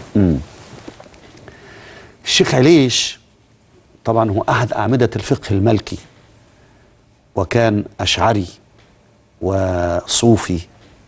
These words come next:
Speaker 2: أكبري، آه، تعبيرات يفهمها الإيه؟ أهل العلم في الأزهر،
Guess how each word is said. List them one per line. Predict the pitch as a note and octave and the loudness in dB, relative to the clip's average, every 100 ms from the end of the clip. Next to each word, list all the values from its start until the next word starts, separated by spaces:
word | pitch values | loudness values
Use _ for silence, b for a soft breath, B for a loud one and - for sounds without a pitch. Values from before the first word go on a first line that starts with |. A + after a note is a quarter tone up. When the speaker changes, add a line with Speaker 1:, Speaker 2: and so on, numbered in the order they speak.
| _ _ _ - | _ _ _ -10
Speaker 2:
أكبري، | - E2+ A#2 G2 - _ _ b b b b _ _ - | -4 0 2 0 -6 _ _ b b b b _ _ -10
آه، | - | -6
تعبيرات | - - A2 B2 C#3+ - | -4 0 0 2 0 -4
يفهمها | F#2+ - A#2+ G2 | -8 -2 -2 -2
الإيه؟ | F#2+ F#2+ A#2 A#2 - B B B B - | -4 -2 0 0 -2 B B B B -4
أهل | A2+ F#2+ | -2 -2
العلم | F2 G2 G#2+ | -2 0 0
في | F2+ | -2
الأزهر، | G2+ - A2+ F#2+ G2+ | -2 0 0 0 -4